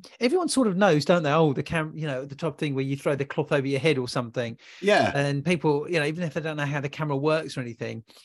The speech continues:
Speaker 1: Um, but, you know, that goes to show how design, you know, uh,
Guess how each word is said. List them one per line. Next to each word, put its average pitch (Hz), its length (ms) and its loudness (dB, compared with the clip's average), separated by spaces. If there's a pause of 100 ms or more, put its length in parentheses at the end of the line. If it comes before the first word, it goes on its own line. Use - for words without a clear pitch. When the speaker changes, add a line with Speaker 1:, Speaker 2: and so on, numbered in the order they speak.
(280)
Speaker 1:
Um, 135 400 0 (180)
but, 226 140 0 (160)
you 220 100 0
know, 254 100 6
that 220 200 0
goes 190 180 0
to - 100 -12
show 180 220 -2
how 160 180 -2
design, 156 720 -4
you 175 160 0
know, 139 420 -6
uh, 151 500 -6